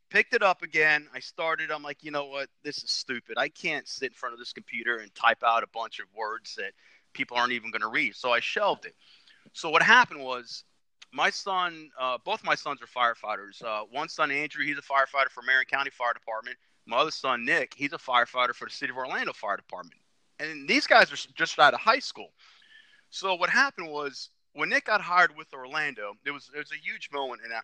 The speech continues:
in our family. I mean, we were just so proud and happy for him. But I was real nervous. I was nervous because they were gonna tear him up. They were gonna eat him alive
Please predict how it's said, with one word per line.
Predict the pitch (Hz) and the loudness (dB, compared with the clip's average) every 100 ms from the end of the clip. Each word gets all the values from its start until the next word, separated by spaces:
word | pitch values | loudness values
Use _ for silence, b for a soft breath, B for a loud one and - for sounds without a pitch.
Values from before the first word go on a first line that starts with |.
| 120 | -4
in | 113 | -4
our | 104 | -4
family. | - 107 95 95 101 | -4 -6 -6 -14 -14
I | |
mean, | 113 | -12
we | 123 | -8
were | 123 | -10
just | - - | -8 -4
so | 143 | -4
proud | - 131 127 117 | 2 6 6 6
and | 113 | 4
happy | 131 - | 4 2
for | 110 - 107 107 | -4 -16 -12 -12
him. | 104 _ _ _ _ _ | -14 _ _ _ _ _
But | 151 | 4
I | 160 | 4
was | 147 | 4
real | 180 175 165 143 _ 139 | -6 -6 -6 -12 _ -6
nervous. | 139 127 - - - - - | -2 -2 -4 -14 -14 -12 -8
I | 120 | -8
was | 117 135 | -8 -10
nervous | 151 175 220 220 | 0 2 2 0
because | - 175 175 160 151 135 - - _ _ - | -10 -4 4 6 6 2 -8 -12 _ _ 4
they | 143 | 4
were | 143 | 4
gonna | 139 120 | 0 -4
tear | - 139 135 | 0 0 0
him | 117 | -2
up. | 92 _ _ | -10 _ _
They | 117 | -10
were | 113 117 | -10 -8
gonna | 113 110 | -10 -4
eat | 131 | -2
him | 160 165 | -2 0
alive | 147 127 123 120 123 | 6 6 6 2 -6